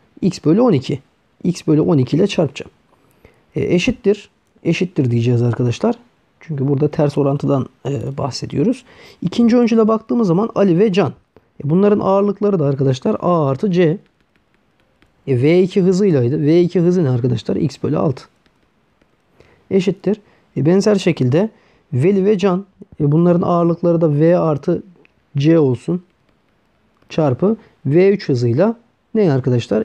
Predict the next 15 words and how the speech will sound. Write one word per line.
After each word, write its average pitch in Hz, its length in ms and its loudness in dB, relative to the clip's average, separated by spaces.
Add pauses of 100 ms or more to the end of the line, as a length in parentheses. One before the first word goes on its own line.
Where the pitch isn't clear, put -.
X - 260 -4
bölü 170 340 2 (400)
on 220 280 0 (160)
olmuş 165 380 -2
olacak. 139 320 -4 (420)
Peki 170 200 -2
bizden 233 320 2
ne 269 120 4
istiyordu? 185 460 2 (1160)
Ali, 190 300 4
Veli 214 240 2
ve 165 140 2
Can 147 320 -2 (880)
birlikte 185 540 0
bindiğinde 127 720 0